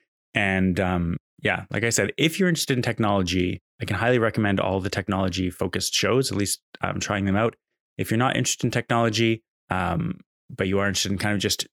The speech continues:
t-, two guys talking conversations, um, like I said, Reconcilable Differences and Hello Internet, um, and Analog to a certain extent, although,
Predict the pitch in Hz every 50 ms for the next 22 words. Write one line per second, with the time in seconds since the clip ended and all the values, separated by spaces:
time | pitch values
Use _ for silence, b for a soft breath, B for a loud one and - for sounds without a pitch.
0 | _ _ - - - - - - - 117 104 104 95 92 - - 123 120 - -
1 | 123 113 - 117 113 110 - - 113 107 - 120 117 113 117 107 - - _ _
2 | _ _ _ - 90 95 92 92 92 92 90 - - - - _ _ _ _ -
3 | - - - 110 101 101 98 90 - 95 92 101 98 - 113 107 113 107 104 101
4 | 101 92 98 90 - 101 87 - 101 95 90 95 85 - 101 98 92 95 92 -
5 | 101 101 92 92 - - _ _ _ - - - - - 92 90 87 85 82 92
6 | 95 - _ _ - 147 160 160 139 120 107 98 95 95 92 - 101 92 - 107
7 | 101 95 92 - - - 98 98 - - - 92 95 95 90 87 B